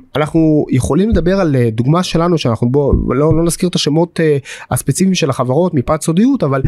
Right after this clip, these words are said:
הייתה לנו, אה, בעצם התנסות עם חברה גדולה, אה, שמקורה כאן בישראל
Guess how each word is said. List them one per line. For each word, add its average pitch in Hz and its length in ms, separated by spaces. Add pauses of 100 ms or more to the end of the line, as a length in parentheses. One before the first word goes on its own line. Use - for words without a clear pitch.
(260)
הייתה 143 260
לנו, 214 480
אה, 143 360
בעצם 151 260
התנסות - 560
עם 135 120
חברה 127 540 (160)
גדולה, 123 520 (200)
אה, 113 240
שמקורה 131 760
כאן 131 220
בישראל 131 600